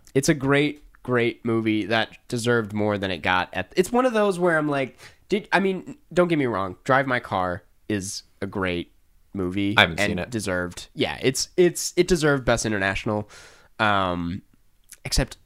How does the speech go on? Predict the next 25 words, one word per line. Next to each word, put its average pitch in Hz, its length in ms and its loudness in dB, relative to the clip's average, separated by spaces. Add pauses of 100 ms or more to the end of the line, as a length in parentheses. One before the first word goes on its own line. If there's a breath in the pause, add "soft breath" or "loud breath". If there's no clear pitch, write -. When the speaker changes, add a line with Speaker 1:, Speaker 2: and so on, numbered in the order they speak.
(160)
Speaker 1:
I - 120 -6
really, 131 360 0
I 104 80 -4
like 120 180 -4
this - 160 -10
a 107 40 -8
bit, 101 160 -8
a - 20 -18
little 120 220 -8
bit 117 120 -10
more. - 340 -14 (280)
And 127 80 -2
I'm 131 60 2
like, 131 180 0
did 117 240 -6 (380)
the 120 140 -4
voters 135 380 2
even 120 220 0
watch 104 500 -8 (140)
these - 160 -12
movies? - 420 -12
Speaker 2:
Yeah. 95 140 -6 (180)
Speaker 1:
Is - 80 -18
my 87 140 -10
question. - 500 -16